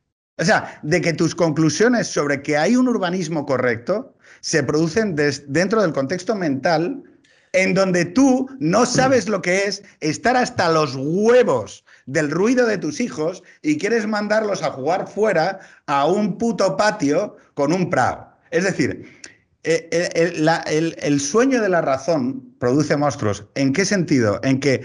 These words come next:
la ensoñación de que hay una solución racional y perfecta que de alguna manera suprime la capacidad de decisión de lo que, oye, la gente te dice, oye, que quiere comerse una hora de coche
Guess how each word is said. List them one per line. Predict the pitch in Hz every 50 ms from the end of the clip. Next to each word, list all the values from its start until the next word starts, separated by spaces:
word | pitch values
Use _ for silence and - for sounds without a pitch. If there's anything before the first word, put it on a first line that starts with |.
| - - _
la | - 147 147 143 143 147
ensoñación | 147 143 139 143 - 143 139 139 143 139 135 139 - 190 226 240 226 175
de | 139 131
que | 143 151
hay | 160 196
una | 220 226 214 190
solución | - - 180 165 151 - - 175 165 156
racional | 135 131 131 120 113 110 - 117 117 113 110 117 135 160 170 151 123 104 87 - - - - -
y | 135 123
perfecta | 127 120 113 113 107 - 175 180 180 180 123 104 98 - - - - - - _ _ _ _
que | - 143 135
de | 131
alguna | 131 135 160 214 233
manera | 226 220 226 226 180 139
suprime | - - 139 117 110 180 208 233 220 170 120 104 95 -
la | 110 113
capacidad | 113 110 117 110 107 120 131 151
de | 180 196
decisión | 190 170 - 165 143 - - 190 185 165 127 101 - - - - _ _ _ _ _ _
de | 104 110 110 110
lo | 104 98 98 92
que, | 113 110 101 95 92 - -
oye, | 101 131 165 147 95 80 -
la | - - -
gente | - 131 131 151 175
te | 170 170
dice, | 160 185 185 160 - 214 208 196 - - - - _ _ _ _ _ _ _ -
oye, | 127 139 - - - -
que | - 98 87 -
quiere | 175 180 185 156 123 98 92 - - _ _ _ _ _ _ _
comerse | _ 139 135 139 175 202 180 147 - 123 107 87 - - _
una | 180 220 240 240 214 196 190
hora | 180 156 131
de | 127 127 104
coche | - 147 151 147 - - 226 247 277 247 -